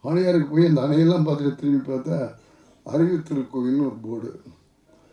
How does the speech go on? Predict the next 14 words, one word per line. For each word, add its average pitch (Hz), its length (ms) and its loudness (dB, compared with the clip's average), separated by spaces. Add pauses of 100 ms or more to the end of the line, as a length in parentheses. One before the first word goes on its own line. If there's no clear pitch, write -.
(220)
என்னன்னா, 156 200 2
நம்ம 131 240 6
கேட்கவே 156 680 0
கேட்காத 160 500 -2
ஒரு 135 440 0 (280)
அமைப்பா 151 340 0
இருக்கு, 143 320 0
என்ன 139 220 2
ஏதுன்னு 131 520 -2
போது 120 240 -4
கேட்டபோது, 123 600 -8 (540)
அங்க 127 260 2
இருக்கவங்க 143 420 -2
சொன்னாங்க, 123 640 -4